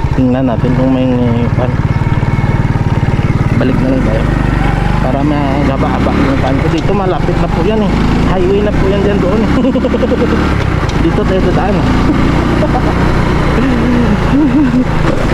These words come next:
Highway na po yan doon kasi. Highway na agad. <laughs> Kaya dito tayo. <laughs>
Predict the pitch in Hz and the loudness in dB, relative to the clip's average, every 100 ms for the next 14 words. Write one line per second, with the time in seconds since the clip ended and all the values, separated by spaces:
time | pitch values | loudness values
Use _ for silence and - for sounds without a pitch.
0 | - - - - - - 143 160 165 190 | 0 2 2 0 0 0 2 2 2 0
1 | 185 175 175 185 170 170 170 165 214 185 | 0 0 0 0 0 0 -2 -2 0 0
2 | - - - - - - - - - - | -2 -2 -2 0 0 0 0 0 0 0
3 | - - - - - - - - - - | 0 0 0 0 0 0 0 0 0 0
4 | - - - 143 156 165 180 165 143 143 | 0 0 0 0 0 0 0 0 -2 -2
5 | 170 131 - - - 123 135 - - - | -2 -2 -2 -2 0 0 0 0 0 0
6 | - - 151 - 156 135 - - 104 110 | 0 0 0 0 2 2 2 0 0 0
7 | 123 - - - - - - - - - | 0 0 0 0 0 0 0 0 0 0
8 | - - - - - - - - - 165 | 0 0 0 2 2 2 2 2 2 0
9 | 165 160 190 - - 170 165 - | 0 0 0 0 -2 -2 -2 -2